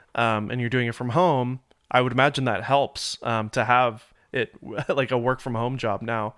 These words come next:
in addition to the YouTube thing. Uh, as long as I've known you, you've, you've done a full-time job. I personally am, um, transitioning next year to freelance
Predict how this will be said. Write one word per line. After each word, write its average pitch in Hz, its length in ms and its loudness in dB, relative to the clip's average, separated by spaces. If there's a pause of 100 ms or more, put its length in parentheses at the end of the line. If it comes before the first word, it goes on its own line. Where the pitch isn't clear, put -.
(300)
in 135 120 0
addition 123 360 -2
to 120 100 -4
the 113 220 -4
YouTube 113 240 -8
thing. 110 380 -6 (400)
Uh, 117 180 2
as 120 140 -2
long 147 160 4
as 131 100 -2
I've 127 180 2
known 117 260 -2
you, 113 280 -4
you've, 113 360 -8 (340)
you've 120 240 -6
done 117 260 0
a 107 60 -2
full-time 113 540 -4
job. 113 400 0 (500)
I 139 160 6
personally 147 720 0
am, 123 400 -4 (100)
um, 107 380 -2
transitioning 123 800 -4 (200)
next 123 320 -2
year 196 260 2
to 127 180 -6
freelance 156 800 -2